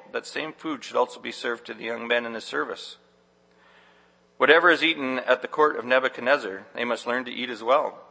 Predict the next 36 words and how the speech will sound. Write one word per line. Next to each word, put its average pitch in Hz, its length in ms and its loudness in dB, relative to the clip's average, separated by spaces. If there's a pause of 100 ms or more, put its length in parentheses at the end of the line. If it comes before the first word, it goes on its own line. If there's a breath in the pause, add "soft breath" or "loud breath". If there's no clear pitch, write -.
(760 soft breath)
But - 200 -18
Daniel 131 420 0
is 107 100 -4
an 98 180 -14
Israelite. 104 560 -6 (720 loud breath)
And 120 140 -6
through 131 200 -2
Moses, 131 600 2 (160)
God 135 260 8
commanded 131 560 2
that 110 240 -2
all 143 240 6
the 139 140 -2
Israelites 117 640 -4
were 110 80 -10
not 120 360 0 (300 loud breath)
to - 120 -18
eat 135 260 -4
certain 123 300 -2
kinds 120 380 -2
of 113 80 -12
food 147 380 -6
because 101 300 -6
they 104 140 -4
are 113 160 4
unclean. 120 440 -10 (1000 soft breath)
And 127 100 -6
so 151 220 6
when 147 120 6
the 131 80 2
servants 185 440 0
of 117 100 -8
Nebuchadnezzar 127 680 0
say 123 200 -4
to 110 80 -6
Daniel, 117 420 -2